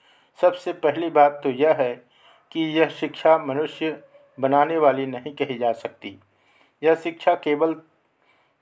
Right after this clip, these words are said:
तथा संपूर्णतः निषेधात्मक है। निषेधात्मक शिक्षा या निषेध की बुनियाद पर आधारित शिक्षा मृत्यु से भी भयावह होती है।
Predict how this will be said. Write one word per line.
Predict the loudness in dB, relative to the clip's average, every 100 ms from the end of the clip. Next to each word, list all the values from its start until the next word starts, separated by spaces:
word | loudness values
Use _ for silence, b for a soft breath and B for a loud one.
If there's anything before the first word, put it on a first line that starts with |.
| -4
तथा | 2 4 4 4 -8 -20
संपूर्णतः | -6 -4 -4 -2 0 -2 0 -4 -4
निषेधात्मक | -12 -4 0 2 0 2 -2 -2 -4
है। | -6 -8 _ _ b b b -6
निषेधात्मक | -4 0 0 4 2 2 -2 -2
शिक्षा | -12 -12 0 2
या | 2 0 -2
निषेध | -4 -6 -2 -2 -4
की | -8 -8
बुनियाद | -4 -2 4 4 4 -2
पर | -4 -2
आधारित | -2 2 2 0 -6
शिक्षा | -12 -16 -2 2 2 0 b b b b -6
मृत्यु | -2 -2 0 -4
से | 0 -2
भी | -2 -6
भयावह | -6 0 2 4 0
होती | 0 -10 -10
है। | -4 -4 -6